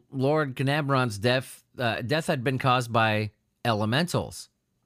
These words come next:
created by Tutankhamun's priest to guard the royal tomb, and this further fueled the media interest. Arthur Weigel reported that six weeks before Carnarvon's death,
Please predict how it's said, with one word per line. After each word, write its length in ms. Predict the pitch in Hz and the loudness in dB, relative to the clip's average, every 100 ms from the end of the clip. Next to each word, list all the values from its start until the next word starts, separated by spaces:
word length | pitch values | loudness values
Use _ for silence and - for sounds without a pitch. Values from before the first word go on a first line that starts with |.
| _ | _
created 420 | - 123 131 139 | -2 2 2 2
by 160 | 131 107 | 0 0
Tutankhamun's 600 | 92 180 170 156 147 139 | 0 -2 0 0 0 -2
priest 300 | - 131 117 | 0 0 0
to 60 | 110 | 0
guard 280 | 117 135 | 2 2
the 60 | 117 | 2
royal 320 | 110 107 104 | 2 2 0
tomb, 400 | 101 180 190 196 - - - - - | -2 -2 -2 -4 -8 -20 -20 -16 -4
and 120 | 151 | 0
this 160 | 170 - | 0 2
further 340 | 165 143 139 | 2 4 0
fueled 380 | - 160 135 110 | 2 2 4 2
the 60 | |
media 320 | 117 110 113 127 | 2 2 2 2
interest. 420 | 143 120 87 - | 2 0 -2 -4
Arthur 340 | 110 110 104 117 | -2 -2 0 0
Weigel 440 | 117 123 135 123 | 2 2 2 2
reported 460 | 113 - 135 127 117 | 0 2 2 2 0
that 160 | 110 | -4
six 320 | - 175 170 | -2 -2 -2
weeks 240 | 147 151 135 | -2 -2 -2
before 400 | 151 131 135 127 | -4 0 0 0
Carnarvon's 760 | - 135 139 147 131 123 113 | -2 -2 0 0 2 2 0
death, 440 | 87 117 147 101 | 0 0 0 -2